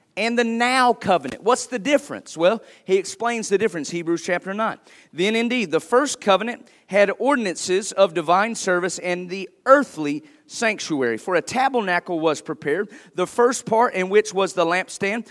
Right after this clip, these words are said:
the table, and the showbread, which is called the sanctuary. And behind the second veil, the part of the tabernacle which is called the most holy, or the holiest of all,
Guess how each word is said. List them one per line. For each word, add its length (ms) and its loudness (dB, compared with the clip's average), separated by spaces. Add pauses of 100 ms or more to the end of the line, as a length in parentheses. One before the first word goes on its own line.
(140)
the 100 -4
table, 420 2
and 80 -2
the 60 -2
showbread, 480 4
which 180 -6
is 80 -12
called 220 0
the 80 -2
sanctuary. 560 -6 (460)
And 180 0
behind 400 4
the 60 -2
second 440 -2
veil, 280 0
the 100 -10
part 240 0
of 60 -6
the 40 -4
tabernacle 600 0
which 160 -2
is 80 -10
called 260 0
the 80 -6
most 340 -2
holy, 360 -2 (180)
or 100 -4
the 120 0
holiest 480 -2
of 100 -6
all, 340 -4